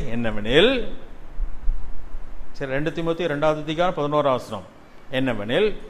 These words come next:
நான் அவரோட கூட மரி-, நாம் அவரோட கூட மரித்தோமானால் அவரோட கூட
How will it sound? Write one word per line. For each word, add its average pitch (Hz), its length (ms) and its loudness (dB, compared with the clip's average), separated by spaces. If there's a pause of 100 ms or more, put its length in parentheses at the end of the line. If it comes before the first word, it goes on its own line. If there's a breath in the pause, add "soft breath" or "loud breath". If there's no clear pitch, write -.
(200)
நான் 180 220 4
அவரோட 247 600 4
கூட 277 240 4
மரி-, 196 540 0
நாம் 185 300 4
அவரோட 240 520 6
கூட 269 220 4
மரித்தோமானால் 240 1040 4 (800)
அவரோட 233 500 8
கூட 226 400 2